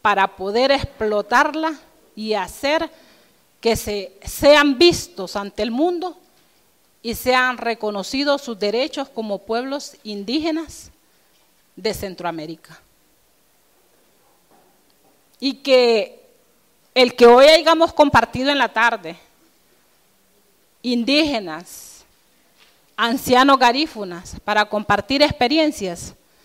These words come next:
que no solamente quede que se hayan escuchado, igualmente insto a los universitarios para que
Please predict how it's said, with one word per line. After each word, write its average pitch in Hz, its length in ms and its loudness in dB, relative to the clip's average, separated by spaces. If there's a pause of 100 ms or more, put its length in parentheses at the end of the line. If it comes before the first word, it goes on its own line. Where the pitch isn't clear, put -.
(280)
que 220 120 -4
no 233 140 -4
solamente 262 600 -2
quede 277 380 0
que 226 120 -8
se - 160 -6
hayan 233 260 -4
escuchado, 240 560 -6
igualmente 214 580 -6
insto 233 280 -4
a 226 40 0
los 220 160 -8
universitarios 226 760 -4
para 185 280 -8
que 151 300 -16